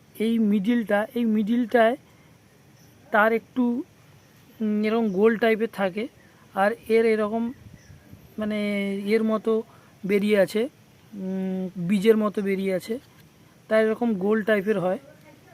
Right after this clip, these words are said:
তো অনেকের এরকম একটা চিন্তাভাবনা থাকে যে এই, অ-, অনেকে আমাকে জিজ্ঞেস করেছে যে এর মধ্যে পার্থক্য কী। তো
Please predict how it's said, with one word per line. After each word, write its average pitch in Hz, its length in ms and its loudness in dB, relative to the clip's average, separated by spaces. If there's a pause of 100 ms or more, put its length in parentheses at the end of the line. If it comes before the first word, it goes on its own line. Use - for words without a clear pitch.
(440)
তো 214 100 0
অনেকের 214 340 2
এরকম 220 340 2
একটা 220 260 -2
চিন্তাভাবনা 208 520 -2
থাকে 196 280 -4
যে 208 120 -4
এই, 220 220 -2 (560)
অ-, 220 200 -2
অনেকে 208 200 2
আমাকে 220 240 2
জিজ্ঞেস 208 300 0
করেছে 208 420 -2 (140)
যে 226 240 0 (400)
এর 220 120 0
মধ্যে 214 280 0
পার্থক্য 196 500 -4 (100)
কী। 156 180 -12 (800)
তো 220 60 0